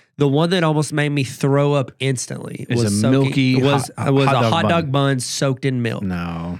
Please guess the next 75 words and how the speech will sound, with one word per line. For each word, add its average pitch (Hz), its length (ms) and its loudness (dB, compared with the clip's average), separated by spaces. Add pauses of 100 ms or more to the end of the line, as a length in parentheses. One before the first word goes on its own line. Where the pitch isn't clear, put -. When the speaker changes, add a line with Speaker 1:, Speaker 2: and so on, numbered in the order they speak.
(140)
Speaker 1:
Whew. 165 260 4
Speaker 2:
that's 107 300 -2
not 82 220 -8
good. 143 160 -6
Speaker 1:
Yeesh. 139 680 0
Speaker 2:
That 143 160 2
is 131 100 0
not 139 280 4
on 135 180 4
our, 120 140 2
that 127 160 0
is 165 100 0
on 156 80 2
our 127 160 2
th-, 127 260 -2
list 127 240 2
Speaker 1:
Oh, 185 100 2
Speaker 2:
of 190 40 2
Speaker 1:
it's 185 100 0
not - 100 4
on 170 80 4
the 202 40 4
Speaker 2:
least 220 160 -2
Speaker 1:
list. - 20 -4
Well, - 100 4
let's - 80 2
Speaker 2:
favorite 117 120 2
Speaker 1:
get - 60 0
to - 80 2
the - 60 0
Speaker 2:
things. 247 120 2
Speaker 1:
list 214 200 0
so 208 40 -4
we 196 80 -2
can 190 80 0
do 196 80 2
this 180 140 0
in 160 60 -4
twenty 185 220 2
Speaker 2:
All 185 60 0
right. 170 80 0
Speaker 1:
minutes. 110 400 -6
Speaker 2:
Okay, 123 220 -2 (140)
so 139 500 2
we 202 240 2
are 202 80 2
gonna 214 180 2
talk 190 240 -2
about 143 300 2
the, 135 180 2
the 120 120 0
streaming 160 340 0
category 107 440 0
first. 117 440 -2 (320)
A 120 40 -2
lot 202 220 0
happened 151 320 0
this 98 160 -2
year. 92 240 -2 (160)
Speaker 1:
A 123 60 -4
lot. 113 180 0
Speaker 2:
I 277 80 2 (100)
started 349 220 -2
looking 160 360 0
back. 147 520 -2 (220)
Speaker 1:
Oh, 110 180 -4
Speaker 2:
There 285 140 2
are 339 60 2
Speaker 1:
no. 277 60 0
Speaker 2:
things 185 220 2
that 151 160 0
you're 160 140 2
like, 139 200 0
"Oh, 190 120 2
wait, 160 260 0